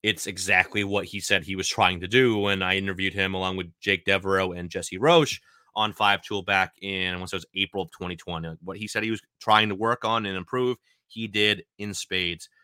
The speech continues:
So very much a believer there. Alek Thomas is probably the most boring name I've mentioned so far, but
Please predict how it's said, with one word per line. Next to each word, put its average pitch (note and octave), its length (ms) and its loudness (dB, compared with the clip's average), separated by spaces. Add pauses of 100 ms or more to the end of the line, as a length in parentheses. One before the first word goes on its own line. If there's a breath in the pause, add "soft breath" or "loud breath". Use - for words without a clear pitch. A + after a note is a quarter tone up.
(120)
So F2+ 300 -6
very G2 220 0
much F#2+ 180 -4
a F2 60 -8
believer E2+ 380 -6
there. F#2+ 360 2 (540 soft breath)
Alek G#3+ 260 2
Thomas A#2 720 0 (140)
is G2+ 600 0 (180)
probably D3+ 280 -2
the G2+ 100 -6
most G2+ 180 -4
boring A2 560 -2
name D3 240 -2
I've C#3+ 140 -2
mentioned C#3+ 340 -4
so C#3+ 200 -4
far, D3 280 0
but G#2+ 300 -2